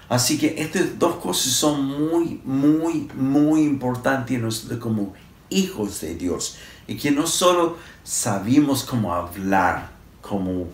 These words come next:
hijos de Dios, o hablar la palabra de Dios, o conceptos de Dios, sino que hay una demostración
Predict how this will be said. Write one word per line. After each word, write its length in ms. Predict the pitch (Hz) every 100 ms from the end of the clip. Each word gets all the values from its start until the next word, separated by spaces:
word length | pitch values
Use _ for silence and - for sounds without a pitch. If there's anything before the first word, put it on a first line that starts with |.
| - - -
hijos 460 | 120 104 98 90
de 120 | 85
Dios, 560 | 82 87 80 80 - - - -
o 160 | - 90
hablar 420 | 85 95 104 92
la 160 | 82 80
palabra 520 | 90 92 101 104 95
de 240 | 90 85
Dios, 420 | 82 87 85 - - -
o 140 | - 98
conceptos 1120 | 107 98 95 - 160 151 - 101 82 - -
de 140 | 92 87
Dios, 520 | 90 82 - - - - - -
sino 460 | - - 120 113 104
que 100 | 107
hay 220 | 101 120
una 340 | 127 117 95 98 95 87
demostración 1400 | 151 165 175 165 156 - 110 104 - - 165 170 135 92